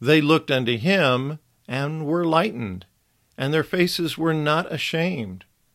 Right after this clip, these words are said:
One version of the Bible translates lightened as radiant. "They looked unto him and were radiant." Looking unto God will make us glow. For us to live a bright and fruitful life,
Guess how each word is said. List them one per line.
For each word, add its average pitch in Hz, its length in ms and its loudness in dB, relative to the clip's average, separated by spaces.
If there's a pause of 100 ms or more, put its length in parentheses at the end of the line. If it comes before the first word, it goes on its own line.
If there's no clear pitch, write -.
(720)
One 180 220 6
version 180 380 4
of 170 80 2
the 147 80 0
Bible 143 360 4
translates 127 840 -2
lightened 123 600 0 (100)
as 131 460 -4
radiant. 123 960 -4 (680)
"They 131 160 0
looked 143 320 -4
unto 131 280 -2
him 139 380 -2 (300)
and 131 260 -2
were 127 240 2
radiant." 117 920 -2 (600)
Looking 160 380 4
unto 143 300 2
God 151 400 2
will 151 260 2
make 151 320 -2
us 143 220 0
glow. 135 880 0 (680)
For 160 180 4
us 185 180 6
to 170 140 0
live 151 300 6
a 123 180 0
bright 131 540 2
and 123 260 0
fruitful 147 600 -2
life, 127 420 2